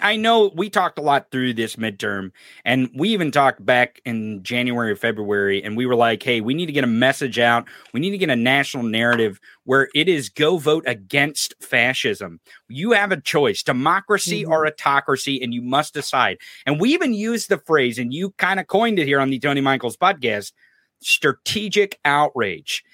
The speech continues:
Speaker 1: and to point that outrage at them, right?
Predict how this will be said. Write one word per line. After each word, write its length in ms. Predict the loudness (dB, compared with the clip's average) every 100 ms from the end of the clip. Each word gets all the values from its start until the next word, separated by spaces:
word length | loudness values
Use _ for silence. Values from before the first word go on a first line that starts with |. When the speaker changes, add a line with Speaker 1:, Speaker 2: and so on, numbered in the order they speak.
| _
Speaker 1:
and 160 | -8 -6
to 80 | -6
point 480 | -6 -4 -2 0 2
that 220 | 2 2
outrage 500 | 2 2 2 0 -2 -4
at 140 | -4
them, 500 | -4 0 2 0 -4 _ _ _
right? 300 | 0 2 0